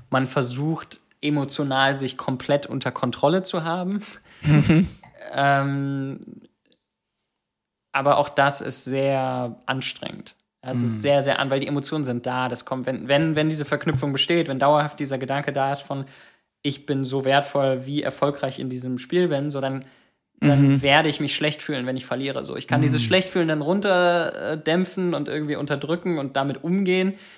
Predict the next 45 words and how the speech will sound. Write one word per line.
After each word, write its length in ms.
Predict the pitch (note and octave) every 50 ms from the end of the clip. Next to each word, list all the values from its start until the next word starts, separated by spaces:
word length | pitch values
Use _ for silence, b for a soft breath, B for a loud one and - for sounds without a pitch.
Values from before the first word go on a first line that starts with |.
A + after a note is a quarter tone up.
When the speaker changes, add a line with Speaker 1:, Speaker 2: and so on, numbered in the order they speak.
| B B
Speaker 1:
Aber 200 | B - - C#3
viel 180 | C3 - E3 D3+
gesünder 380 | C#3+ C#3+ C3 D3 D#3+ E3+ D3+ C3+
ist 100 | C#3 C#3
es 100 | C#3 C3
meiner 220 | C#3+ C#3 C#3 C#3
Meinung 220 | C#3 C#3+ C#3 C#3 C3+
nach 180 | C3+ C#3 C3+ -
halt 300 | C3+ C3+ C3 - - - _ _ _ _ _ _ _ _
zu 140 | - - C#3
sagen, 120 | C#3+ D3
nee, 60 | D3+ D#3
ich 100 | D3+ -
bin 160 | D#3 C#3+ C3+
wertvoll, 280 | C#3 C#3+ C#3 - C3+
unabhängig 480 | - C#3 G#3 A3+ - - - C#3 C3+ -
davon, 300 | - B2+ - - C3+ C3
wie 80 | C3 B2+
gut 160 | C#3+ C#3+ C#3+
ich 400 | C#3+ C3+ - - - - - - _ _ _ _ _ _
da 120 | - C3+ C3
performe. 560 | - - - - G3 A3 A3 G#3 G3+ G3 G3+ B B B B B B
Und 140 | - D3 C#3+
ich 80 | C#3 -
mach 140 | D3 -
das, 160 | - - C3+ C3
weil 80 | A#2
ich 60 | A#2+
das 160 | - - - -
gerne 200 | - D2+ - -
mache. 200 | - - - - _ _ _ _ B B B B B B
Speaker 2:
Also 160 | D#3 D3 D#3+
das 140 | F3+ E3+ E3+
war 100 | F3 F3
schon 300 | - - F3 F#3 G3 F#3
für 100 | F#3 F#3+
dich, 420 | D#3+ F#3 F3+ - - - - -
äh, 180 | - D#2+ - - - -
im, 220 | - - F3+ F3+ E3+
im 160 | - F3+ F#3
Sport 380 | - - - D#3+ D#3+ E3 E3 -
da 420 | F3 E3+ E3 D#3 - - - - _ - - -
ein 260 | - E3+ D#3+ D#3 -
Thema 420 | - - - D3+ D#3 E3 F#3 F#3+ F3+
quasi, 600 | - - D3+ D3 D3+ D#3+ D#3 D#3+ E3+ E3+ F3 F3